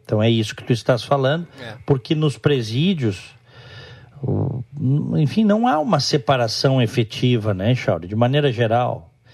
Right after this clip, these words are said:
Speaker 1: não há uma separação. A-, aqui nos Estados Unidos você tem presídios de acordo com a gravidade do crime. Isso é uma coisa muito boa. Então ele, <clears throat> eles botam o cara, tem presídio aqui só pra cara que cometeu, é, pro-, é, crime de trânsito,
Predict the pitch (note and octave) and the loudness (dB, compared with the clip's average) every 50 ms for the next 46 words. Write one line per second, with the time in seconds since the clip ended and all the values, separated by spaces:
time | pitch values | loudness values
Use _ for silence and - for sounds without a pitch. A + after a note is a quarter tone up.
0 | - - - - - - - - - - E3 F3+ F#3+ G#3+ C4 C#4 B3+ E3+ C3 - | -20 -20 -20 -20 -20 -20 -20 -6 -2 0 2 2 2 2 2 0 0 -2 0 0
1 | - B2 - B2 A2+ G#2 G2 - - - A2+ G#2 F2+ D2+ D2+ E2+ - _ _ _ | -2 -2 0 0 -2 -2 -4 -6 -4 -2 -2 -2 -2 -4 -8 -14 -20 _ _ _
2 | - - - - - - - - - - - - - - - G2 G2 G#2 G#2+ - | -20 -20 -20 -20 -20 -20 -20 -20 -12 -8 -6 -6 -4 -2 -2 -2 -2 -4 0 2
3 | - D3+ D#3 F3+ F3 C#3 - - D#3 C#3+ C3 A2+ B2 B2+ B2+ C#3 D3 - - G3 | 2 2 2 0 -2 -2 0 2 2 2 2 0 0 0 0 0 -2 -2 -2 -2
4 | F#3 - G3 F#3 - - D#3+ D3+ B2+ - - C#3+ B2+ A#2 A2 G#2 G#2+ A#2+ B2+ C3+ | 0 0 -2 -2 0 -2 -2 -2 0 0 0 2 2 0 -2 -2 -2 0 0 2
5 | C3+ C#3+ E3+ D#3+ D3 D#3 E3+ D3 B2+ - - A#2 A2+ A#2 C3 C#3+ C#3+ - - E3+ | 2 2 0 0 0 0 0 0 0 0 0 2 2 2 0 0 -2 -2 -4 -2
6 | E3+ E3 E3+ E3 D3 A#2 B2+ A#2 G#2+ A2 G#2 G#2 A2 C3 C3+ E3 D#3 - D#3 D#3 | 0 0 0 0 0 0 0 0 0 0 0 0 0 0 0 -2 -2 0 0 2
7 | D#3+ D#3 C#3+ B2+ G#2 F2+ E2 - - - - - - B2 A#2 C3 B2+ - D3 C#3+ | 2 2 2 2 0 -2 -4 -8 -8 -6 -4 0 0 2 2 0 0 0 0 0
8 | C3 D3+ D3 C#3 D3 D#3+ - F#3 E3 C#3 C#3 D3 D3 C3+ A2+ G2 E2+ - _ _ | 2 0 0 0 0 0 0 0 2 2 4 4 4 2 0 -2 -6 -12 _ _
9 | _ - - - - - - - - - - - - - - C3+ C3+ D3+ E3 F3 | _ -20 -20 -18 -18 -16 -16 -16 -16 -18 -18 -20 -6 0 2 2 2 4 2 2
10 | F#3 - - - D#3+ E3+ D#3+ D#3 D#3 C#3+ C#3 C3+ C3+ B2+ A2+ A2+ A#2+ B2+ B2+ B2+ | 0 0 2 4 4 6 6 6 6 6 4 4 4 2 2 4 4 4 4 2
11 | A#2 - B2+ A2+ G2+ F#2+ - B2 B2 A#2+ A#2+ A2 G#2 G2 G2+ - B2+ A#2 A2+ C3 | 0 0 -2 -2 0 0 0 2 2 2 2 0 -2 -2 -2 -2 0 2 2 2
12 | B2+ A2 G#2 C3 D#3 D3 C#3+ - - C#3+ B2+ - D3 D3 D3 F3+ E3+ C#3+ - E3 | 0 2 0 0 0 2 0 0 0 -2 0 0 0 0 2 0 -2 0 0 0
13 | E3 D#3+ C#3 - - D#3 D3+ D3 C3+ A2 G#2+ C3+ C3 C#3+ D3 D3+ D#3 D3+ D3 C#3 | 0 -2 -4 -4 -2 -2 0 0 0 0 0 0 0 2 2 0 2 2 0 0
14 | C3 - C#3 C#3 C3 C3+ C#3 B2 A2 - B2 C3 C3 D3 C3+ D3 C#3+ - D#3+ D3 | 0 0 0 0 0 -2 -2 -2 -2 0 0 0 2 2 0 -2 0 0 0 2
15 | D3 D3 D3 C#3+ C3+ C3 C3+ - - C#3+ C#3 | 2 2 2 0 0 -2 -2 0 0 0 0